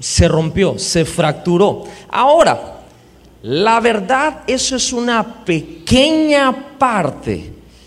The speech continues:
de lo que pasó en Edén, porque el hombre perdió mucho más cosas que solamente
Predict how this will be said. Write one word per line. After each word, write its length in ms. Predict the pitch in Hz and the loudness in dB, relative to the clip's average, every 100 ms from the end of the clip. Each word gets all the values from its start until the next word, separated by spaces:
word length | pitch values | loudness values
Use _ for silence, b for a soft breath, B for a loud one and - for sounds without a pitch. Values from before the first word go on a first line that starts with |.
| b b | b b
de 200 | 120 170 | -2 2
lo 220 | 170 156 156 | 4 2 0
que 120 | 131 | -4
pasó 840 | - 139 - 165 156 156 135 - | 0 0 2 2 4 2 0 -6
en 160 | 123 131 | -4 0
Edén, 400 | 131 185 139 101 - - - b b b b | 0 0 -2 -6 -10 -20 -20 b b b b
porque 360 | 151 170 - 160 | -2 -2 0 -2
el 160 | 160 | 0
hombre 280 | 196 220 185 | 0 0 -2
perdió 400 | - 156 147 175 | -2 -4 -2 -4
mucho 480 | 175 165 165 165 170 | -4 -4 -4 -4 -6
más 420 | 147 180 196 226 - | -4 -4 -2 -4 -4
cosas 580 | 214 170 - 107 104 | -4 -4 -4 -8 -8
que 140 | - 127 | -8 -8
solamente 920 | - 175 180 185 180 120 110 123 123 | -6 -6 -4 -4 -4 -6 -6 -8 -10